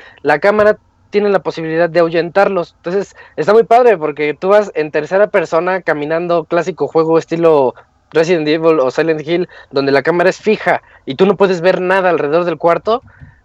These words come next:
pero de repente tienes un medidor como de fantasmas, un medidor fantasmal, que cuando empieza a parpadear dices, "Ya valió, hay un fantasma aquí en esta habitación", y tú puedes poner el modo en primera persona, que es cuando estás tomando fotografías,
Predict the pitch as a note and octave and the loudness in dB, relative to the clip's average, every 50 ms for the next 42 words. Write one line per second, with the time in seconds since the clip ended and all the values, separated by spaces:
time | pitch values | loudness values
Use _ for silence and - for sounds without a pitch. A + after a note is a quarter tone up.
0 | _ _ _ D#3+ E3 F3+ F#3 F#3+ F#3+ A#3 A#3+ C#4+ - C#4+ C#4+ D4+ - C#4 C#4 C#4 | _ _ _ 0 2 2 2 0 0 -2 -4 -4 -6 -8 -8 -6 -6 -6 -6 -4
1 | C#4 C4+ B3+ A3+ F#3+ D#3 F#3 G3 G#3 G#3 A#3 A#3 A3+ G#3 F3 D#3+ - - D3 D3 | -4 -4 -4 -4 -2 0 2 0 0 0 -2 -2 -2 0 -2 -2 -4 -6 -8 -10
2 | C#3+ C3 - D#3+ E3 D3 E3+ E3+ G3+ G#3+ - A#3+ A3+ A3 G#3 F#3+ F#3+ F#3 - G#3+ | -10 -4 -2 -2 -2 -2 -4 -6 -6 -6 -4 -2 0 2 2 2 0 0 -2 -4
3 | G3 - E3 C#3+ B2+ C#3 D#3 E3+ G#3+ A3 - _ _ _ _ _ _ - D3+ C#3+ | -2 -2 -6 -6 -4 -2 -2 -2 -2 -4 -8 _ _ _ _ _ _ -2 -2 0
4 | - D#3+ D#3+ D#3+ E3 E3 E3 C3+ G3+ F#3+ - A#3 - G3 - - - D3+ C#3+ D#3 | 0 0 0 0 0 -4 -4 -4 -2 -2 -2 0 0 0 -2 0 -2 -2 0 2
5 | F#3+ G3+ G3+ G3 F#3+ D#3+ C#3+ D3 A3 A3+ A3 G#3+ G3+ G3+ G3+ G3+ E3 D3+ F#3 G#3+ | 0 0 0 -2 -6 -8 0 2 4 4 4 4 2 2 2 2 2 0 0 -2
6 | A3+ A3 G3 G3+ F3+ E3 F#3 F3+ G3 F#3 - F#3+ G3 F#3+ - - E3 C#3+ B2+ C3 | -2 -2 -4 -6 -6 -6 -8 -6 -6 -6 -6 -6 -6 -6 -4 -2 -2 -2 -2 -4
7 | B2+ - F3+ A3 D4 - _ _ _ - - _ _ _ _ _ _ _ _ _ | -6 -4 -4 -4 -4 -4 _ _ _ -20 -20 _ _ _ _ _ _ _ _ _
8 | _ D#3 F3 F3 C3+ - A3+ F#3+ G3 C4 B3+ B3+ A#3+ - G#3+ G#3 A3 A3+ A3+ G#3+ | _ -4 -4 -4 0 0 0 2 4 4 4 4 4 2 2 2 2 2 2 2
9 | G#3+ G#3+ G#3+ A3 A3 G3+ - E3+ D#3+ E3 F3 F#3+ G3+ - E3+ D3 - D#3+ E3 F3 | 2 2 2 2 2 0 -2 -6 -4 -2 0 0 0 0 -2 -4 -4 -4 -4 -4
10 | F#3+ F#3+ - F#3 F#3+ - G3 F#3 E3+ - F3 - F#3 F3+ F3+ F3 G3 F3 - D#3+ | -4 -4 -6 -8 -6 -4 -6 -4 -4 -4 -4 -4 -4 -4 -2 -2 -2 -2 -2 -2
11 | - C#3 B2+ C3+ C3 C3 D#3 D#3+ F#3 G3+ G3 - - | 0 0 2 2 0 0 2 4 4 4 2 0 -8